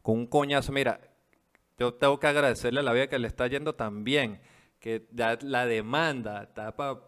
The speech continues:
no joda, por encima, que vamos a hacer una edición especial para que todos los muchachos venezolanos que están haciendo comedia acá se presenten. Vas a conseguir las entradas para Goya, se viene pronto, atentos con las fechas.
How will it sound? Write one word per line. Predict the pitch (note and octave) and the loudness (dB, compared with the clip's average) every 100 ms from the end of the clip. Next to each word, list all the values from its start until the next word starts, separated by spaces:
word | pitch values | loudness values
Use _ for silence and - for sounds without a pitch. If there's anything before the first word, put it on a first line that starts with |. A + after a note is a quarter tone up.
| B2 | -10
no | A#2+ | -6
joda, | C#3+ B2+ A2 | -2 -2 -4
por | A2+ | -8
encima, | G#2+ - F3 D#3+ A2+ | -10 -6 -2 -2 -2
que | A#2+ | -4
vamos | B2+ | -2
a | C#3 | -2
hacer | - B2 | -2 -2
una | C#3+ | -2
edición | B2 - | -2 -2
especial | C3 - A2+ B2 A#2+ | -4 -2 2 2 4
para | D3 | 4
que | A#2+ | 4
todos | - - C#3+ C#3+ | 0 8 10 12
los | D3+ | 10
muchachos | C3 A2 A#2 - C#3+ | 4 2 0 2 2
venezolanos | C#3 A2+ A2 B2 | 2 2 2 2
que | B2+ | -2
están | A#2+ | -2
haciendo | A#2+ - C3+ C3+ | -2 -2 -4 -2
comedia | B2 A2 A2+ | -2 0 0
acá | A#2 C3 C3 - - - _ | 2 0 -2 -14 -20 -20 _
se | - C3 | -2 0
presenten. | A#2+ G#2 B2+ A#2 G#2 F#2+ - - _ | 0 2 2 2 -2 -12 -16 -20 _
Vas | A2 B2 | -2 0
a | |
conseguir | C3 C#3 A2+ A2 | 2 0 -2 -2
las | C3 | -2
entradas | A#2 A2+ A2+ | -2 -2 -2
para | - A2+ | 0 0
Goya, | G2+ C3+ C3+ C3+ B2 - _ | 4 2 4 0 -4 -16 _
se | - G#2 | -8 -4
viene | A2 A#2+ | -2 -4
pronto, | B2 _ C3+ C3 C3+ C3 C3+ C#3 | -4 _ 2 6 6 4 -2 -2
atentos | A#2 G#2+ A2 | -2 -4 -4
con | C3 | -6
las | G#2+ | -4
fechas. | - C3+ C3 B2 | 0 0 0 -6